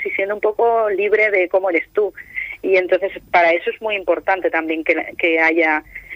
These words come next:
esos encuentros sociales, esas trovadas, ¿no? Y esa es un poquito nuestra idea también. Lástima que ahora, pues con toda la situación,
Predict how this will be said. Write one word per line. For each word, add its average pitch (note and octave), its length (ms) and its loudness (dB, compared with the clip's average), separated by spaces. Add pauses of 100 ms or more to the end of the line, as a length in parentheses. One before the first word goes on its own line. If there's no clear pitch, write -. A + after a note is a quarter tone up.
(100)
esos F#3+ 380 2
encuentros F3 500 0
sociales, E3+ 560 0
esas E3 280 -6
trovadas, D#3+ 580 2
¿no? A3+ 180 -4 (600)
Y F#3+ 520 -2
esa F#3+ 180 2
es G3+ 100 -6
un G#3+ 100 -10
poquito A3 360 0
nuestra F3+ 460 0
idea F3+ 320 4
también. E3 420 0
Lástima F#3 400 0
que F#3+ 100 2
ahora, F#3+ 280 4
pues - 180 -6
con D#3 180 -8
toda E3+ 220 0
la F3 160 0
situación, F#3 480 -6